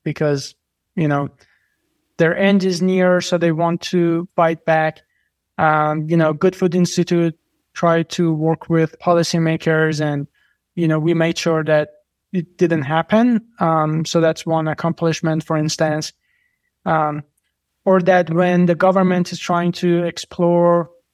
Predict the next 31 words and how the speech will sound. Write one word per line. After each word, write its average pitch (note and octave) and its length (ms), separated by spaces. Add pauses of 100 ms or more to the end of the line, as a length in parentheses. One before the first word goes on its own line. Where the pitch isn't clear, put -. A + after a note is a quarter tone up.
(220)
increasing F3 720
manufacturing E3 680
capacity E3 640
in D#3+ 80
the D#3 100
U D3+ 200
S, A3+ 240 (520)
uh, D#3+ 140
the D#3 120
policy F3+ 580
team F3 560
works E3 340
with D#3+ 180
them, E3 360
with D#3 100
the D#3+ 80
government, F3 760
gives D#3 220
them D#3+ 160
information. F#3+ 800
And D#3 240 (600)
that's E3+ 260
why F3+ 260
for F3 180
the E3 100
first F3 380
time, F3 480 (460)
Biden's E3+ 480
administration D#3+ 720
is D3+ 140
including E3 720